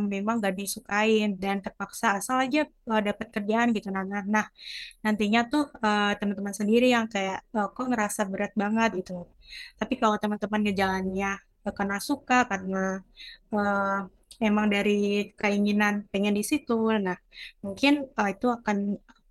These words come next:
seburuk apapun atau emang ketika ada kerjaan banyak itu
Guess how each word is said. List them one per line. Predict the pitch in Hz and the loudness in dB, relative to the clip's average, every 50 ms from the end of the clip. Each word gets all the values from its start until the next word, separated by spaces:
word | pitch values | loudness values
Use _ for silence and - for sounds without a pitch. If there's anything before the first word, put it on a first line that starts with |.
| _ - | _ -10
seburuk | - - 226 214 208 208 202 202 208 202 202 196 - _ _ _ _ _ _ _ _ _ _ - - - - - _ - 202 226 220 - 208 | -2 0 2 2 2 2 2 0 0 -2 -4 -6 -10 _ _ _ _ _ _ _ _ _ _ -20 -20 -20 -20 -12 _ -4 -2 -2 0 0 0
apapun | 202 - 208 208 - - 277 285 269 | 0 0 -2 -4 0 2 4 4 4
atau | 240 220 226 220 214 | 4 4 2 2 4
emang | 214 208 214 214 208 208 208 208 208 208 - - | 4 6 4 4 4 2 0 -2 -4 -4 -4 -4
ketika | 214 220 214 - - 214 208 202 196 202 202 202 - 226 | -4 -4 -4 -4 -2 0 2 2 2 0 -2 -4 -4 -2
ada | 196 202 208 - | -2 -2 -2 -2
kerjaan | - 202 185 208 202 202 202 | -4 -6 -4 -2 -2 0 0
banyak | 202 214 220 247 247 - - 226 | 2 2 2 2 0 0 -4 -2
itu | 233 254 | 0 0